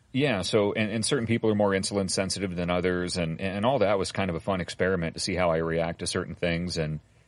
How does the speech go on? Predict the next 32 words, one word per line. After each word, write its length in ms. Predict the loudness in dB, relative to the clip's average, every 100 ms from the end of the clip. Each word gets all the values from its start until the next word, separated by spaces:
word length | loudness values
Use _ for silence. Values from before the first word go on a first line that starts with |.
| _
and 80 | -2
it 0 |
was 120 | 0
a 40 | 2
fun 160 | 2
experiment, 500 | 2 4 4 4 4
but 100 | 6
after 200 | 6 4
ten 200 | 0 2
months, 240 | 2 2 0
dude, 140 | 2
I 40 | 2
was 140 | 2
just 160 | -2 2
done 200 | 2 2
with 140 | 0
it. 140 | 0 4
I 80 |
was, 300 | 4 2 0 0
I 80 |
was 380 | 0 0 -2 -8 -12 _ _ _
thin 460 | -4 0 2 0 0
as 180 | 2 4
I 60 |
wanted 260 | 6 4 2
to 60 | 2
be, 120 | 2
or 60 |
maybe 220 | 4 2 2
even 240 | 2 0
too 200 | 0 0
thin, 440 | 2 0 2 0